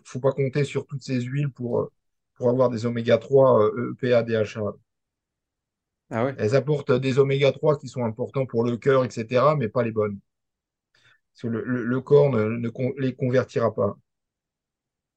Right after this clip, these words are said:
Speaker 2: Et celles qui sont, euh, dont tu parles, là, c'est, on les trouve dans le poisson ?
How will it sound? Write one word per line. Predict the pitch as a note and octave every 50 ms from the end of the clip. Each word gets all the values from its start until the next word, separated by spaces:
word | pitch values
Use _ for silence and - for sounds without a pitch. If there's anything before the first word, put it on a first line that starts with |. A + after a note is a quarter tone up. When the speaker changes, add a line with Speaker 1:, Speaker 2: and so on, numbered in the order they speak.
| _ _ _ _ _ _
Speaker 2:
Et | - B2 A#2+ A#2+ A#2+ A#2+ A#2+ A#2+
celles | A#2 A#2+ - - C#3 C3+ B2+
qui | - - -
sont, | - - C3 B2 A#2+ A#2+ A#2
euh, | A2+ A2+ A2 A2 A2 A2 A2
dont | A2 A2+ A#2+ A#2
tu | A#2+ -
parles, | - D#3 D3+ D3 C#3+
là, | C#3+ C#3+
c'est, | C#3 - - - - A#2+
on | A#2 A#2+
les | A#2+ A#2+
trouve | A#2+ - C3
dans | B2 B2+
le | B2
poisson ? | A#2+ - B2+ B2 - E3+ E3 D#3+ -